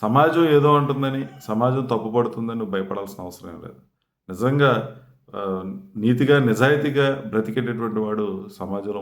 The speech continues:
ఒంటరిగానే బతకాల్సిన అవసరం ఉంటుంది. దానికి కూడా ధైర్యం కావాలి. ఎవరు ఎన్నన్నా ఏమన్నా చివరికి మిగిలేది మంచితనమే మిగులుతుంది. ఏదైతే నువ్వు మంచి జీవన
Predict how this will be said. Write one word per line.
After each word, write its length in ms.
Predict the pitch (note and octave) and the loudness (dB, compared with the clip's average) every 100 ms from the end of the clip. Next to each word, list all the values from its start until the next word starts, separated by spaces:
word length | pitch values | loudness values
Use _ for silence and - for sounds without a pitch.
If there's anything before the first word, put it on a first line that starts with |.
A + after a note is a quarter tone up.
| F2+ | -8
ఒంటరిగానే 400 | - G2 G2 G2 | -8 -6 -4 -4
బతకాల్సిన 420 | F#2+ - F2+ - F2 | -8 -10 -12 -12 -16
అవసరం 260 | E2 - E2 | -18 -18 -20
ఉంటుంది. 220 | C#2+ _ _ _ _ _ - | -20 _ _ _ _ _ -14
దానికి 220 | F2+ G2 | -12 -8
కూడా 160 | A2 G#2+ | -6 -4
ధైర్యం 240 | G2 F#2+ F#2+ E2 | -2 -4 -6 -14
కావాలి. 240 | E2 - _ _ _ _ _ _ G2 | -16 -20 _ _ _ _ _ _ -2
ఎవరు 180 | G2+ C3 C3 | 2 4 6
ఎన్నన్నా 400 | B2+ C3+ C3+ C#3+ C#3+ A#2+ G#2 | 4 2 0 -2 -4 -4 -4
ఏమన్నా 360 | G#2+ A2 A2 A#2+ - _ - | -2 0 -2 -4 -12 _ -8
చివరికి 380 | G2 A2+ B2 A#2 G2 | -2 -2 -2 -6 -4
మిగిలేది 340 | G2 A2+ A#2+ G#2+ | -2 0 0 -2
మంచితనమే 460 | G2 G2 G#2+ G#2+ G#2 | -6 -10 -6 -4 -4
మిగులుతుంది. 520 | G2+ F#2+ F#2+ F#2+ E2+ E2+ _ _ _ _ _ - F#2 B2 | -6 -8 -10 -12 -14 -16 _ _ _ _ _ -12 2 6
ఏదైతే 400 | C#3+ D#3+ D3 D#3 C#3+ | 8 6 4 0 2
నువ్వు 200 | C#3+ C3+ A#2 G2+ | 2 0 0 -2
మంచి 280 | A2+ A2+ B2+ - | -2 -2 -4 -2
జీవన 220 | A#2 | 0